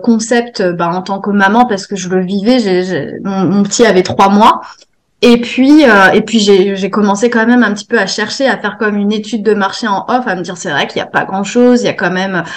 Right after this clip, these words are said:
euh, des milliers de naissances chaque année, trente cadeaux de naissance par, euh, en moyenne par enfant, enfin, clairement, euh, il y a, il y a, il y a quelque chose à saisir. Et puis ça me, parfois je me mettais y, à y penser. On avait une conversation Messenger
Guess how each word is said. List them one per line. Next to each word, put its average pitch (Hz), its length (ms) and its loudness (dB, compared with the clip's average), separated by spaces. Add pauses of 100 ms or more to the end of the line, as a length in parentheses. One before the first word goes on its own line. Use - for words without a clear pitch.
(280)
euh, 180 480 4
des 190 120 -2
milliers 208 240 4
de 214 60 6
naissances 202 400 2
chaque - 220 -8
année, 240 340 4
trente 214 340 -4
cadeaux 185 300 -2
de 196 60 -4
naissance 196 420 -6
par, 175 340 0
euh, 165 340 -2
en 202 120 -2
moyenne 202 400 0
par 185 200 -2
enfant, 254 460 2
enfin, 175 420 -2 (280)
clairement, 214 640 2
euh, 165 340 -2
il 160 80 -4
y 151 80 -4
a, 156 60 -4
il 151 100 -6
y 165 80 -2
a, 143 60 -2 (100)
il - 80 -10
y 165 60 -2
a 170 60 -2
quelque 202 240 -2
chose 208 240 2
à 190 80 2
saisir. 208 400 2 (500)
Et 220 100 2
puis 277 180 0
ça 269 200 2
me, 220 240 2
parfois 233 360 0
je 262 60 2
me 240 120 6
mettais 214 360 -2
y, 208 280 -4
à 202 100 0
y 196 100 -4
penser. 214 440 -4
On 247 100 2
avait 190 160 -2
une 190 140 -8
conversation 208 580 -4
Messenger 202 720 0